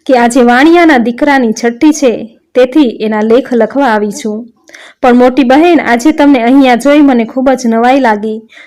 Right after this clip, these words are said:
તમારું અહીંયા હાજર રહેવાનું કારણ મને કહો." જીવંતિકા માએ કહ્યું કે, "બહેન, આ રાજકુમાર સૂતો છે, તેની મા મારું વ્રત કરે છે અને જે સ્ત્રી શ્રદ્ધાપૂર્વક વ્રત કરે છે,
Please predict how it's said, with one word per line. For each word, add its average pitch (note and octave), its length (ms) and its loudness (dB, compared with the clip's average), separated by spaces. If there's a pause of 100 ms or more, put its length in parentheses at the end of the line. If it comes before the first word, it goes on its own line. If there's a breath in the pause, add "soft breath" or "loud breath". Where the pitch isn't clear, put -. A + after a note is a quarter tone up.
(140 loud breath)
તમારું B3+ 380 0
અહીંયા D#4 300 2
હાજર A#3+ 340 0
રહેવાનું B3+ 480 0
કારણ A#3 300 0
મને A#3 260 0
કહો." A3 440 -6 (460)
જીવંતિકા A3+ 520 -2
માએ A3 240 -4
કહ્યું A#3+ 560 0 (300 loud breath)
કે, B3+ 80 0
"બહેન, B3 420 2 (300 loud breath)
આ A#3+ 80 0
રાજકુમાર C4+ 580 2
સૂતો C#4 380 -2
છે, D4+ 280 0
તેની A#3 320 -2
મા A3+ 200 -2
મારું A3 300 -2
વ્રત B3 260 -2
કરે A3+ 260 0
છે A3 400 -10 (200)
અને A3 220 -4
જે B3 200 0
સ્ત્રી C4+ 280 -4
શ્રદ્ધાપૂર્વક A#3+ 840 -2
વ્રત A3+ 280 -2
કરે C4 240 2
છે, A3+ 360 -4